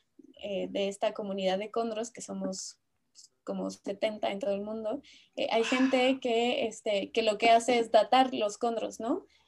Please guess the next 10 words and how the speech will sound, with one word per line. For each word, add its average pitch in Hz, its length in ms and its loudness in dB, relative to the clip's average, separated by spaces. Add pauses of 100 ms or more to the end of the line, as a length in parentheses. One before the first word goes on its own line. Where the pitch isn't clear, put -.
Este, 196 340 -4
con 214 180 -4
estas, 226 480 -4
con 208 180 -6
estos 208 260 -8
modelos 202 480 -2
de 196 180 4
decaimiento 196 540 -4
radiativo, 240 800 2
de, 185 460 -2